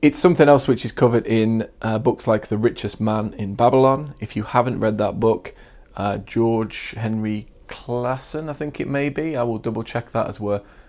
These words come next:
as we're speaking. Um, but,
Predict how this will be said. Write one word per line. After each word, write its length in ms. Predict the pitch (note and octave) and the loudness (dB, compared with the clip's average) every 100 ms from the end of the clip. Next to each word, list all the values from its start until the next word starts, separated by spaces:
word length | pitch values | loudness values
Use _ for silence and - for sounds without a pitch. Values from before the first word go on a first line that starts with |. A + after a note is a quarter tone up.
| - | -16
as 140 | F#2+ G2+ | -12 -10
we're 80 | |
speaking. 480 | - C#3 C#3+ E3+ F3+ - - - - | -4 -2 -2 -4 -6 -12 -20 -16 2
Um, 480 | A#2+ B2 B2 B2+ - - - - - - - - - - | 6 8 6 2 -4 -16 -20 -20 -20 -20 -20 -20 -20 0
but, 380 | A2+ - - | 0 0 -4